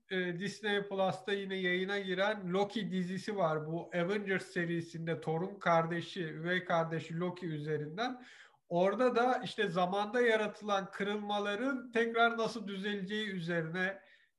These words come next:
hikaye başladı. Bir taraftan da bugüne kadar çekilen bütün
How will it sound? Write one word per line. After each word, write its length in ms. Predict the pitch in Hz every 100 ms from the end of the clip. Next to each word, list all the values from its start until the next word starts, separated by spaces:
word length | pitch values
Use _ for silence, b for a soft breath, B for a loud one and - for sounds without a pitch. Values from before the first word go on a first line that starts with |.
| _ -
hikaye 500 | 175 - 185 165 156
başladı. 720 | 170 185 - 214 214 294 294 B B _
Bir 260 | 165 269 277
taraftan 640 | 233 226 220 226 226 220
da 240 | 247 240 196
bugüne 400 | 247 247 233 233
kadar 380 | 214 202 202 202
çekilen 640 | 220 214 214 196 190 175
bütün 720 | 190 185 - 247 262 262 233